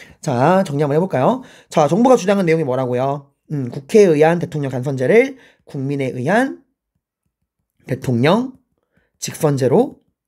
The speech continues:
바꾸자는 거예요. 대통령 직선제. 그리고 또 하나 뭐가 나와요? 여기 보니까 양원제라는 게 나오죠. 양원제는 말 그대로 국회를 양원, 둘로 쪼개서 운영하자는 거야. 오늘날의 미국이랑 영국이 이렇게 운영되고 있어요. 그죠? 어떻게 해요?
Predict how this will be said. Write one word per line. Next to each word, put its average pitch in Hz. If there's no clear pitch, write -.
바꾸자는 247
거예요. 113
대통령 123
직선제. 113
그리고 254
또 277
하나 277
뭐가 165
나와요? 139
여기 135
보니까 147
양원제라는 180
게 175
나오죠. 120
양원제는 165
말 135
그대로 160
국회를 175
양원, 160
둘로 247
쪼개서 302
운영하자는 139
거야. 110
오늘날의 175
미국이랑 170
영국이 196
이렇게 135
운영되고 120
있어요. 113
그죠? 143
어떻게 156
해요? 220